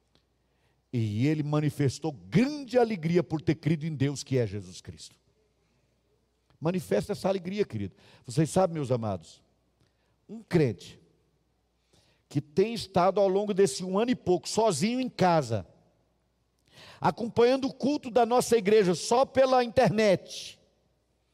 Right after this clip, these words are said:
só no aparelho de televisão ou no seu telefone,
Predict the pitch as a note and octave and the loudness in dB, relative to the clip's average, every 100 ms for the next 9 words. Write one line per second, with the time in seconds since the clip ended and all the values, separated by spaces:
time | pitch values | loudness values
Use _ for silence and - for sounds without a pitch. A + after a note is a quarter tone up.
0 | _ - F3 G#3 B3 A#3+ A#3 A3 B3 A#3 | _ -6 0 2 2 2 4 6 6 4
1 | G3 E3 G#3+ G3+ D#3+ G3+ B3 B3 A#3+ A3+ | 0 0 2 2 2 2 2 -2 -2 0
2 | A#3 A#3 A3+ - G#3+ G#3 D#3 | 2 4 2 2 2 2 0